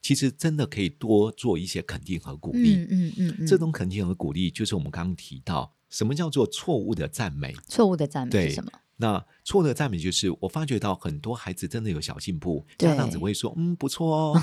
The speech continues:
Speaker 2: <laughs>
Speaker 1: 你比昨天好很多哦，
Speaker 2: 对。
Speaker 1: 很棒哦，
Speaker 2: 对。
Speaker 1: 哇，好好哦。”
Speaker 2: 对。
Speaker 1: 那到底是好在哪里？
Speaker 2: 对，
Speaker 1: 棒在哪里？
Speaker 2: 到底好在哪里？
Speaker 1: 我觉得孩子并没有了解，
Speaker 2: 对。
Speaker 1: 原来他的小行为的改变，其实
Speaker 2: 嗯。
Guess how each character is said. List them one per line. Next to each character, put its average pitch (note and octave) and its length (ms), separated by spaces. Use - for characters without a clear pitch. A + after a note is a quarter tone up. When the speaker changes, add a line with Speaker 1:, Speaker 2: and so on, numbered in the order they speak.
Speaker 2:
<laughs> C#3+ 140
Speaker 1:
你 D3+ 60
比 E3 60
昨 D3 140
天 E3 140
好 D#3 160
很 C#3+ 220
多 E3 360
哦， - 20
Speaker 2:
对。 D3+ 320
Speaker 1:
很 C3+ 180
棒 F3+ 320
哦， E3+ 480
Speaker 2:
对。 D#3+ 220
Speaker 1:
哇， E3 360
好 D#3 180
好 D#3 240
哦。” D3 420
Speaker 2:
对。 D#3+ 100
Speaker 1:
那 D3+ 80
到 D3+ 160
底 G2+ 140
是 G2 140
好 - 180
在 F2+ 180
哪 C#2 160
里？ D2 140
Speaker 2:
对， D#3+ 160
Speaker 1:
棒 C#3+ 80
在 D#3 100
哪 D#3 40
里？ D3+ 60
Speaker 2:
到 C#3+ 80
底 C3+ 40
好 C#3 60
在 C3+ 60
哪 C3 100
里？ C3+ 220
Speaker 1:
我 A2 80
觉 D#3+ 140
得 D#3+ 80
孩 A#2+ 120
子 D#3 120
并 C#3 200
没 G#2 120
有 F2 200
了 D2+ 540
解， D#2+ 280
Speaker 2:
对。 - 60
Speaker 1:
原 B2+ 160
来 C3 40
他 D#3 80
的 D#3+ 120
小 C2+ 180
行 D#2 300
为 E2 180
的 D#2+ 80
改 - 320
变， G2+ 240
其 - 140
实 B2 280
Speaker 2:
嗯。 D#3 340